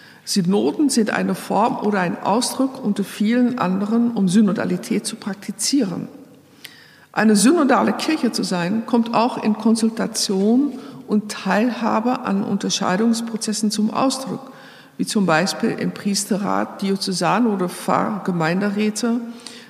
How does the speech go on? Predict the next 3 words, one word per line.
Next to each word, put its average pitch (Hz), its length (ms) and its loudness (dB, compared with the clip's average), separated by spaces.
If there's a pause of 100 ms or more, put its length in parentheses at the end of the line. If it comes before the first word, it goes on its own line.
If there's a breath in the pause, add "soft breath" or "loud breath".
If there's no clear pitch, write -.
(120)
Diözesansynoden, 190 1400 0
Plenarkonzilien, 226 1120 0
Partikularräten, 208 1300 0